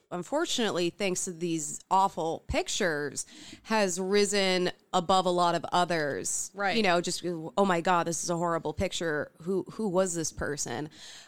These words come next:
Speaker 1: Uh, she was not the only one.
Speaker 2: Yeah.
Speaker 1: And I think her
Speaker 2: No,
Speaker 1: story is
Speaker 2: they're
Speaker 1: really symbolic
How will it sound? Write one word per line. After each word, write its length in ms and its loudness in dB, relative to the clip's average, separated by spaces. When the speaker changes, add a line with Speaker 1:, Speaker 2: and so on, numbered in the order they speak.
Speaker 1:
Uh, 340 4
she 200 0
was 180 2
not 240 2
the 120 0
only 220 -2
one. 500 -2
Speaker 2:
Yeah. 200 -10
Speaker 1:
And 400 2
I 140 2
think 160 0
her 100 4
Speaker 2:
No, 100 6
Speaker 1:
story 180 6
is 60 4
Speaker 2:
they're 80 4
Speaker 1:
really 360 4
symbolic 680 0